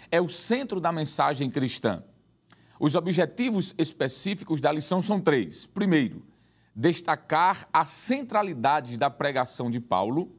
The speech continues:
Segundo, elencar as expressões-chave na doutrina de Paulo.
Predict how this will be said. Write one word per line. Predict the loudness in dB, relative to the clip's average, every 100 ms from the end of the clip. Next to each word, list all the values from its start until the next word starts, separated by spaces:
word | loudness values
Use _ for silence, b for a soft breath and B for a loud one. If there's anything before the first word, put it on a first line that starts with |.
| _ _
Segundo, | -4 0 0 0 -4 -12 b b b
elencar | -2 0 -2 0 0 2 0 -2
as | -2 0 0
expressões-chave | 0 0 0 -2 -2 -2 -2 -4 -8 -8 0 2 2 0
na | -2
doutrina | 0 -4 -2 -2 -2
de | -4
Paulo. | 2 2 2 -2 -6